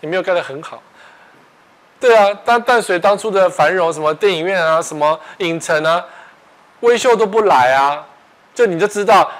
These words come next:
大家心里都有数。可是，所以如果你今天想要买到比较便宜的房子，目前这个时候，任何时候，淡水的房子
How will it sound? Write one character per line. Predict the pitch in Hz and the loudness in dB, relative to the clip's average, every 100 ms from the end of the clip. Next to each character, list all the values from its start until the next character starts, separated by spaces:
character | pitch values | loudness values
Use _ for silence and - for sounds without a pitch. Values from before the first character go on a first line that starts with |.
| - | -2
大 | 214 | 2
家 | 214 | 2
心 | 214 | 0
里 | 208 | -6
都 | 151 160 | -2 0
有 | 131 | -2
数。 | 104 165 117 - - - | -4 -8 -10 -12 -18 -8
可 | 190 | -8
是， | 214 - _ - | -8 -16 _ -18
所 | - - 180 185 262 | -12 -6 0 2 2
以 | 160 117 | 0 -4
如 | 165 | 0
果 | 226 | 0
你 | 147 | 0
今 | 185 | -4
天 | 190 190 | -4 -4
想 | 147 | -4
要 | 143 | -6
买 | 135 110 | -6 -6
到 | 139 | -8
比 | 135 | -6
较 | 143 | -8
便 | 120 120 | -8 -12
宜 | 113 | -12
的 | 117 | -14
房 | 110 | -14
子， | 110 120 - | -14 -16 -4
目 | 330 269 175 | 0 0 0
前 | 151 139 | -4 -6
这 | 202 | -4
个 | 165 | -4
时 | - | -2
候， | 147 - - - - | -2 -2 -14 -20 -10
任 | 247 320 240 | 0 2 2
何 | - 160 | 0 -4
时 | - 147 | -4 -6
候， | 147 185 127 - _ _ _ _ - _ _ | 0 0 0 -8 _ _ _ _ -20 _ _
淡 | 240 202 | 0 0
水 | 151 139 | 0 -4
的 | 123 | -4
房 | 120 123 | -4 -6
子 | 117 | -8